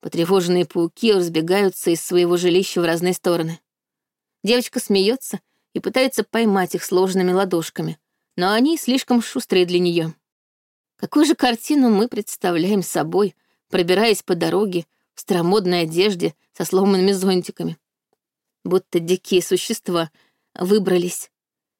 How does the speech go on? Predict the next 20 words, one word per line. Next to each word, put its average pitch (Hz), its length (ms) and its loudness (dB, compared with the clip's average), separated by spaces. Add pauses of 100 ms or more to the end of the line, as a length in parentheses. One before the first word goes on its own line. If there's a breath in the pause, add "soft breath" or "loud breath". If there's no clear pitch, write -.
из - 160 -2
подземелья, 214 680 2
где 185 160 0
нас 190 180 2
заперли 190 420 0
давным-давно, 180 720 0 (400)
и 180 80 -4
только 214 240 0
сейчас 247 520 -2
выпустили 202 500 0
на 202 80 2
поверхность. 180 680 -2 (880)
Девочка 196 460 0
обгоняет 185 480 0
меня. 165 280 -6 (1300)
Деревья, 202 600 2
солнце, 214 640 -2 (440)
серебристые 190 520 2
капли 180 280 0
дождя. 165 500 -2